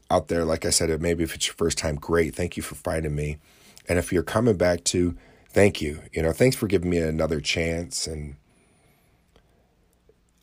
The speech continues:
I, I feel bad. Like I said, I do feel bad that I let you guys down, and I hope you understand if you came back. And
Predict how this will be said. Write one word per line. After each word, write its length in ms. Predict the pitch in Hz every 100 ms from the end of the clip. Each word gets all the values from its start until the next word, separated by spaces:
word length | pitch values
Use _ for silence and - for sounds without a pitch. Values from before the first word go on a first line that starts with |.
| -
I, 380 | 76 - 67 -
I 140 | 104
feel 220 | 101 135 120
bad. 280 | 107 110
Like 220 | 95 110 123
I 40 |
said, 200 | - 82
I 60 | 87
do 120 | 113
feel 240 | - 101
bad 280 | 80 80 80
that 100 | 78
I 120 | 76
let 260 | 76 76 -
you 80 | 71
guys 320 | 71 71 -
down, 400 | 78 71 76 73
and 320 | 67 67 71 _ _ _ _ _ _
I 60 | 107
hope 180 | 131 90
you 80 | 78
understand 580 | 76 76 - 78 73
if 140 | 71 -
you 60 |
came 260 | 76 87 73
back. 400 | 76 73 78 -
And 180 | -